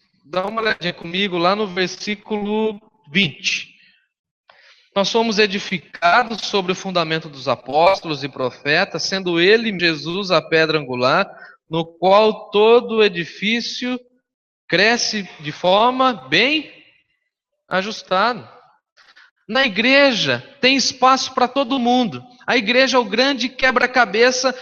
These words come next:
onde Deus coloca a gente e Deus ajusta. E se nos ajustar em alguns lugares, não cabe. Aparentemente, parece que fica bom. E aquelas peças, quando eu tava montando,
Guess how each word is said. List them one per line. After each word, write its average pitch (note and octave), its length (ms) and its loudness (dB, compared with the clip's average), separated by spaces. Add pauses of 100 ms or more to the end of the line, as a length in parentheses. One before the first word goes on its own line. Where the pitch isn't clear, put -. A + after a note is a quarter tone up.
(140)
onde A3 260 -2
Deus C#4 540 0
coloca B3+ 560 2
a A#3 60 -4
gente A#3 420 -4
e - 20 -6
Deus B3 320 0
ajusta. C4+ 640 0 (420)
E G3+ 40 -10
se C4 140 -4
nos B3+ 200 0
ajustar A3+ 1120 -2
em G#3 80 0
alguns A#3+ 560 -2
lugares, G#3 540 2
não C4 180 -6 (160)
cabe. G#3+ 760 -2 (560)
Aparentemente, A#3+ 920 0
parece A3+ 280 0
que G#3+ 120 -16
fica A#3+ 380 -4
bom. G3 360 0 (720)
E D#3 60 -2
aquelas A3 380 2
peças, A#3+ 320 0
quando G#3+ 160 -6
eu G#3 40 -10
tava G3 240 2
montando, F3+ 560 0